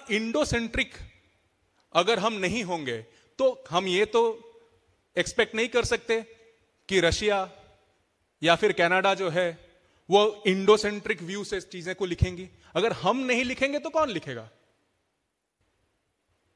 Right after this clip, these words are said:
ये हमारा कर्तव्य है। हम आज बाहर के देशों में जाते हैं,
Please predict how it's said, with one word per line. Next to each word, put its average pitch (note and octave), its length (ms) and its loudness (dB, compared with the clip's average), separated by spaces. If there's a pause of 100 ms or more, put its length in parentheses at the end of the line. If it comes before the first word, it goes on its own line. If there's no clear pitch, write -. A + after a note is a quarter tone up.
(920)
ये A3 280 4
हमारा G3+ 540 -2
कर्तव्य F#3+ 760 -2
है। A2 260 -12 (3500)
हम A3+ 460 0
आज F3+ 380 0 (3250)
बाहर C#3+ 380 -2
के E3 120 -8
देशों D3 240 -8
में D#3+ 100 -10
जाते C#3+ 260 -4
हैं, D3+ 240 -16